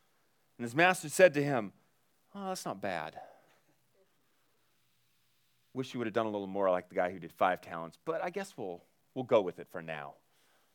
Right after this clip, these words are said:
Same exact words. "Well done,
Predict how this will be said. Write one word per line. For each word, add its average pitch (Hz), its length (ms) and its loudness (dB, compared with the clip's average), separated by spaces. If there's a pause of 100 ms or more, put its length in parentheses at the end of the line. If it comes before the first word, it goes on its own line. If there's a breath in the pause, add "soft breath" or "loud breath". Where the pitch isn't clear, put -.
(800)
Same 180 680 -8
exact 117 840 -10 (180)
words. 101 540 -12 (1400)
"Well 185 340 10
done, 117 460 0